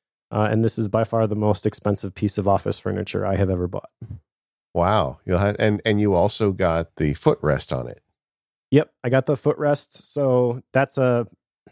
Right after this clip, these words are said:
Speaker 1: I, it's an add-on. It wasn't a ridiculous add-on. Paying for the, the leather version of it was, was the, the biggest, uh,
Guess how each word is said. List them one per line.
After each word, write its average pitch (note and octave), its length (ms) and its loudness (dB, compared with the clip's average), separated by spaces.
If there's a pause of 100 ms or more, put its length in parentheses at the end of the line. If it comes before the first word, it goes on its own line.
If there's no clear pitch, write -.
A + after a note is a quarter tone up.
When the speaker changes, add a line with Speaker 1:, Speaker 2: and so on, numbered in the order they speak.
Speaker 1:
I, C#3+ 120 2
it's E3 180 0
an D#3+ 100 2
add-on. D#3 420 2
It C3 120 2
wasn't C#3+ 360 2 (200)
a A#2+ 100 2
ridiculous A#2+ 600 2
add-on. B2+ 520 2 (100)
Paying C3+ 260 0
for B2 160 0
the, A2 360 0
the A2 80 -2
leather A2 520 0 (140)
version A2 340 4
of G#2 140 2
it G#2+ 240 0
was, G2+ 520 0 (200)
was G#2+ 320 0
the, G2+ 200 2
the A2 140 -2
biggest, G#2 540 0 (640)
uh, G2+ 200 2